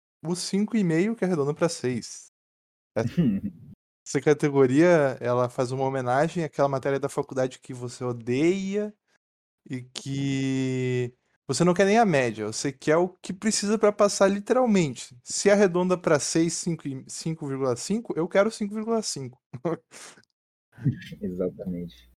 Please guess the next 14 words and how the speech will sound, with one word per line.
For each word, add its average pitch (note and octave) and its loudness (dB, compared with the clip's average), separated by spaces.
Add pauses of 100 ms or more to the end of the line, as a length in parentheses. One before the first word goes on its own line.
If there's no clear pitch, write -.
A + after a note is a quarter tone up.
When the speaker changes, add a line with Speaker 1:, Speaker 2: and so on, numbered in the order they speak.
(380)
Speaker 2:
Essa G2+ -8
matéria A2+ 2
no B2+ 0
jornalismo A#2+ 4
é - -4
assessoria A#2+ 2
de A2+ 0
imprensa, G#2+ -4
então A#2 -2 (200)
um G2+ -2
beijo, G#2+ 0
assessoria G#2+ -2
de G2+ -6
imprensa. G2 -12